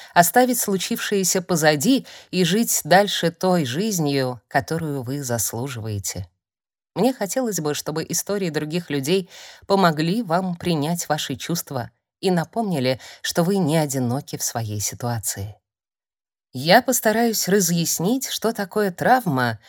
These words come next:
и какие ощущения она вызывает, дать ресурсы для работы над решением проблем. Надеюсь,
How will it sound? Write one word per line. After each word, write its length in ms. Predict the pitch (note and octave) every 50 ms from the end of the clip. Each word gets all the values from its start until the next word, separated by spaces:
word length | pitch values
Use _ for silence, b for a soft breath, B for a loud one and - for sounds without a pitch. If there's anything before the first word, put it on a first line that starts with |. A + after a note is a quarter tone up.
| B B B B
и 100 | - F3+
какие 480 | F3 - D3+ C3 - - - A3 G3+ G3
ощущения 1000 | - - D#3 D3+ - - - C#3 A2+ - - - G3 A3 A3+ G#3+ G#3 G3+ G3 -
она 300 | - D#3 D3+ D3 C#3 C#3
вызывает, 760 | C#3 D3 C3+ D#3+ D#3+ D#3 D#3+ C#3+ A#2+ G#2+ G2+ - _ - - _ _ _ _ _ _ -
дать 300 | E3 E3 E3 D#3+ - - - -
ресурсы 560 | E3+ D#3+ D#3 - - F3 F#3 E3+ - - D#3+
для 220 | C#3+ C3+ C#3 C#3 C3+
работы 580 | C3+ A#2+ A#2 C3+ E3 E3+ - D#3+ D3 C#3 C3+ -
над 160 | D#3 C#3+ C3 B2+
решением 480 | B2+ B2 - - C3+ C3+ C3+ C3+ C3
проблем. 560 | - B2 B2 A#2 A2+ A#2+ C3 A#2+ A2+ A#2+ - _ _ _ _ _ _ _ _ _ _ _ _ _ -
Надеюсь, 640 | F3+ F3+ F3 C4 D4 C#4 B3 - - - - -